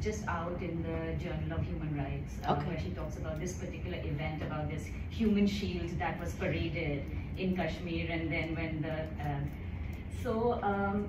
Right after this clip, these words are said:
Speaker 1: so my question is, and I was also really kind of curious about what critical translation studies would have to say about also categories that move, therefore, in ways that become reified rather than fractured. So Hinduphobia,
Speaker 2: Mm-hmm.
Speaker 1: for example, is a category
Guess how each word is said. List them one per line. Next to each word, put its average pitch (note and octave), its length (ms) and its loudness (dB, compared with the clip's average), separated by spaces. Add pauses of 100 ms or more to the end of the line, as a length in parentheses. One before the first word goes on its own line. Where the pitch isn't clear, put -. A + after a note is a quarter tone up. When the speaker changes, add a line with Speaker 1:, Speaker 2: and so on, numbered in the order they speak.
Speaker 1:
so - 60 2
my A#4+ 140 6
question E4+ 320 4
is, E4+ 220 0
and A#3+ 200 4
I A3+ 140 4
was C4+ 100 2
also C4 240 0
really C#4+ 300 2
kind A#3+ 180 2
of - 80 -2
curious B3 400 0
about G#3+ 400 2
what G#3+ 220 0
critical A3+ 360 0 (100)
translation G#3+ 840 0
studies G#3 640 2 (220)
would A#3+ 180 8
have G#3 300 4
to G#3+ 100 -2
say G3+ 380 0
about G3 760 2
also F3+ 340 0
categories G3+ 760 0
that F#3 260 0
move, C4+ 440 8
therefore, - 600 -2 (560)
in G#3 240 6
ways G#3 260 8
that G3+ 160 2
become F#3+ 320 2
reified F#3 640 0
rather D#3+ 260 0
than F3+ 220 0
fractured. D3+ 640 -2
So G3 100 0
Hinduphobia, G#3 760 6
Speaker 2:
Mm-hmm. G3+ 160 0
Speaker 1:
for D3 60 0
example, D#3+ 600 -2
is D3 100 -2
a D3 40 -4
category E3 840 -2